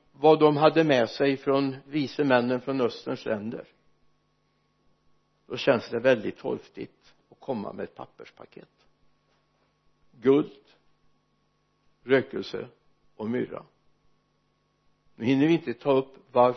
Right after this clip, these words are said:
vad de här betyder. Så jag tänkte, jag struntar i paketet. Och så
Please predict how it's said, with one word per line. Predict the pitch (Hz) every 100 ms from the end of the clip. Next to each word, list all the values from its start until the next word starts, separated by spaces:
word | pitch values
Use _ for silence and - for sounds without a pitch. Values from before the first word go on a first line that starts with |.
| -
vad | 123 131
de | 131
här | 123 120 - _ -
betyder. | 135 151 180 113 95 - _ _ _ _ _ _ _ _ _ _ _
Så | - 135 131
jag | 127 117
tänkte, | 135 110 - 110 104 - _ _ _ _ -
jag | 113
struntar | - - 120 101 110 113
i | 117
paketet. | 117 113 - 82 - - - - _ - _ _ _ _ _ _ _ _ _ _ _ _ _ _ _ _ -
Och | 120
så | - 120 113